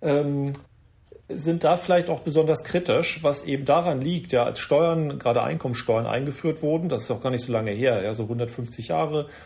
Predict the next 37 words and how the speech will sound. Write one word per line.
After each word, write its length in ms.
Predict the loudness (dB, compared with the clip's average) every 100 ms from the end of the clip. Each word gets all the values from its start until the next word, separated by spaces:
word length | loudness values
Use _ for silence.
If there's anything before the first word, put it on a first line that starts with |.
| -14 -4
und 240 | -4 0
da 80 | 2
waren 140 | 2
die 100 | 2
auch 100 | 0
ganz 200 | 0 -2
klein 300 | 0 2 4
damals, 300 | 2 0 -2
die 60 | -6
Steuersätze, 520 | -2 0 0 -2 -4
auch 100 | -4
in 80 | -8
Preußen, 600 | 0 2 2 -2 -6 -4
ja, 160 | -2
also 440 | -2 -4 -4 -6 -6 -8
wirklich 260 | -6 -6
zu 120 | -6 -4
vernachlässigen. 800 | -2 2 2 0 -4 -4 -6 -4
Also 140 | -6
wir 80 | -6
sprechen 320 | -6 -6 -4
nicht 100 | -2
über 140 | 0
fünfzig 420 | 0 -2 -6 -8 -6
Prozent, 400 | -6 0 -2 0
sondern 220 | -4 -4
ganz, 180 | -4 -4
ganz 180 | -4
wenig. 460 | -4 -2 -2 -4 -8 -18 -20 -20 -10
Und 280 | -4 -2 0
bereits 360 | 2 2 2 2
damals 800 | 2 4 2 0 0 -2 -6 -16 _ -20 _ -20 -14 -8
ist 240 | -6 0
das 200 | -2 0
Bild 320 | 2 2 2
des 160 | -2 -2
Leviathan 840 | 0 2 2 4 4 4 2 -6